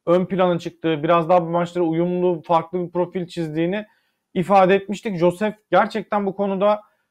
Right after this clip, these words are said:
çok değerli bir oyuncu. Ee, şu bakımdan çünkü yani iş fizikselleştikçe,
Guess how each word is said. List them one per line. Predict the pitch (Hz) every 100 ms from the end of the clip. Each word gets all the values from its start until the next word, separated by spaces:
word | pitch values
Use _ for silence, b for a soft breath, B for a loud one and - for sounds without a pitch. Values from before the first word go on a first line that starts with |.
| _
çok | 202 175
değerli | 190 196 202
bir | 202
oyuncu. | 214 170 135 117 143 208 _ _ _ _ -
Ee, | 113 110 107 113
şu | - 202
bakımdan | 208 185 156 185 190
çünkü | 185 - 165 185 185 -
yani | 147 143 160
iş | -
fizikselleştikçe, | - 170 180 - 202 196 - 208 -